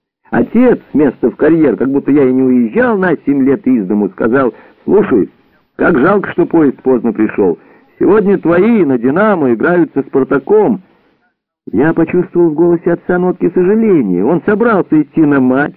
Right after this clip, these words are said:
и огорчился, что придётся оставаться дома. Тогда я сказал, чтобы он ехал на стадион, а сам обещал приехать на второй тайм. Он с восторгом согласился. «Прекрасно, я еду на стадион, билет возьму и тебе.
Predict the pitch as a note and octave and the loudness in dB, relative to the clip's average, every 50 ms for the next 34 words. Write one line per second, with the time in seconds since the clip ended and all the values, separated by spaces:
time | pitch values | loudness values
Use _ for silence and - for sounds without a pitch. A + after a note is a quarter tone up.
0 | - - A#2 A2 G#2+ G#2 A2 F#2+ F#2+ - - C3 D3+ C#3 - - - - G#2+ F#2+ | -6 -2 -2 0 0 0 -2 -2 -2 -2 -2 -2 -2 -2 -4 -6 -6 -4 -4 -2
1 | G2+ F2+ F#2+ A#2 B2+ - - C#3+ C3 - D#3+ D#3 E3 E3 D3+ - - E3+ E3 G3 | -2 0 0 -2 -2 -2 -6 -6 -6 -4 -2 -2 -2 -2 -2 -2 -4 -2 0 0
2 | G#3+ A#3 G3 D3+ A#2+ A2 _ _ _ _ _ _ _ _ - - - F#2 G#2+ B2 | 0 0 0 -2 -4 -6 _ _ _ _ _ _ _ _ -10 -6 -2 0 0 0
3 | B2 A#2 - - A#2 F#2+ G2 A2 A#2+ A#2+ A2+ G#2+ - _ _ _ _ _ _ _ | 0 -2 -2 -2 0 0 0 0 0 0 -2 -4 -8 _ _ _ _ _ _ _
4 | _ _ - - G2+ B2 C3+ B2 C3 C3 - B2 B2+ A#2 - B2 A#2+ A2 A2 A2 | _ _ -4 -2 0 2 2 2 2 0 0 -2 -2 -2 -2 0 0 2 2 2
5 | A#2 B2 B2+ A#2+ A2+ G2+ F#2 - A#2+ C3 C3 B2 G#2+ G#2 F#2 - - - A2+ - | 2 2 2 0 0 -2 -2 -2 -2 0 0 0 0 -2 -4 -4 -4 -4 -4 -2
6 | - - F2+ E2+ G2 A2+ - - F#2+ - F2+ - - - F2+ G#2 A2+ G#2+ - - | -2 -2 0 0 0 -2 -4 -6 -8 -8 -8 -6 -4 -2 -2 -2 -2 -4 -4 -6
7 | - F2+ G2+ F#2+ F2 E2+ - _ _ _ _ _ _ _ - F#2 F#2 F#2 G#2 F#2 | -4 -4 -4 -4 -6 -6 -10 _ _ _ _ _ _ _ -4 -4 -2 -2 -2 -4
8 | F#2+ - A2+ G#2+ G2+ G2 F#2 - G2 F2+ F2 E2+ - - F2+ F#2+ F#2+ - - F#2 | -2 -2 -2 -2 -2 -4 -6 -4 -4 -4 -4 -4 -2 -2 -2 -2 -4 -6 -10 -12
9 | - - - - G2 F#3+ - - - D3 G4 G4+ F#3 F#3 - C#3 G#2 G2+ C#3+ E3 | -12 -10 -4 -2 -2 -2 0 0 0 2 2 0 -2 -2 -2 -2 0 0 0 2
10 | C#3+ B2 D#3+ G3 F#3+ F#3+ F3 D#3 - - B2 G#2+ G2+ G#2 A#2+ D3 E3+ E3+ E3 C#3 | 2 2 2 2 0 0 -2 -2 -2 -2 -2 0 2 2 2 2 0 -2 -4 -6
11 | - - - A#2+ B2 D#3 G3 A3 - C#3 G2+ F#2 G#2 A2 A2 A2 F#2+ - G#2+ G2 | -12 -8 -4 0 0 2 0 0 0 -2 -2 0 0 0 0 0 0 -2 -2 0
12 | G2+ C3 D#3+ E3+ E3 | 0 0 0 0 -2